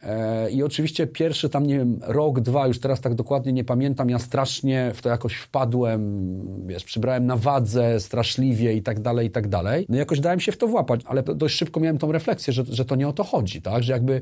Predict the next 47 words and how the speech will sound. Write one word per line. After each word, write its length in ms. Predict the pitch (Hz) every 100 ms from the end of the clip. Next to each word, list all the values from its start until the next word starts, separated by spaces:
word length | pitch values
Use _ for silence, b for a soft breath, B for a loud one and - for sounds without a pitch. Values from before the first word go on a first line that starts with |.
| -
ja 120 | 113
nie 180 | 127 143
muszę 440 | 156 233 - 151 127
tutaj 400 | 135 131 139 123
pracować 800 | - 113 120 90 127 214 180 139
w 120 | 123
jakimkolwiek 540 | 147 - 208 254 147
miejscu, 300 | 120 113 107 151
jeżeli 220 | 143 160
to 80 | 165
mi 120 | 156
nie 120 | 151
odpowiada, 540 | 139 156 127 104 135
jeżeli 460 | 185 151 170 165 165 160 B
to 120 | -
się 160 | 147 156
zamienia 420 | 127 143 143 143
właśnie 300 | 131 127 -
w 40 | -
takie 240 | 127 127
gonienie 440 | 123 131 135 135
i, 300 | 127 123 110
i 20 | 135
w 120 | -
to, 140 | 147
że 140 | 123 127
całym 380 | - 147 139
sensem 440 | 131 147 135 - 131
mojego 300 | 131 127 123
życia 220 | 117 127
staje 280 | 120 120 117
się 160 | -
praca, 400 | 110 110 104 202
bo 180 | 202 190
ja 160 | - 208
się 160 | -
z 60 | 208
tym 180 | - 196
fundamentalnie 640 | 196 190 190 190 190 180
nie 120 | 175
zgadzam, 420 | 156 131 80 -
tak? 180 | - 135
Praca 280 | - 131 131
jest 80 | 120
jego 180 | 101 90
ważnym 400 | 104 160 202 220
elementem, 640 | 196 156 110 98 160 262